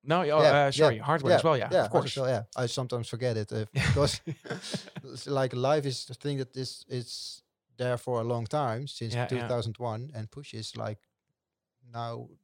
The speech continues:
Speaker 2: I think Push two is now here for six years.
Speaker 1: Yeah, I believe
Speaker 2: And
Speaker 1: so.
Speaker 2: yeah, and the other one was just before I become employee, so around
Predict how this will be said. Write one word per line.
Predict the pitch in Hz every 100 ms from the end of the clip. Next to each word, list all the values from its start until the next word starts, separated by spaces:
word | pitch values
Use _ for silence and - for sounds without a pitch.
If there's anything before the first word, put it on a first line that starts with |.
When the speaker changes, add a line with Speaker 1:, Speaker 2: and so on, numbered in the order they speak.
| _
Speaker 2:
I | 110
think | 160 165
Push | - 139 -
two | - 147
is | 147 127
now | 131 123
here | 123 131
for | 131 123 131 - _ _
six | - 143 -
years. | 139 175 185 - _ _ -
Speaker 1:
Yeah, | 131 170
I |
believe | 139 120
Speaker 2:
And |
Speaker 1:
so. | 123 - _
Speaker 2:
yeah, | 160 160 - _ _
and | 127 127 185 _ _
the | 131
other | 151
one | 156 151
was | 143 139 - - - _ _ _ _ _ _ _ _ _ _ _ _
just | 185 160 - _ _
before | 139 135 - 139 127
I | 117 117 117 - _ _ _ _ _ _ _ _ _ _ _ _ _
become | 135 _ 120 113
employee, | 113 120 113 117
so | 113 - -
around | 113 117 117 120 120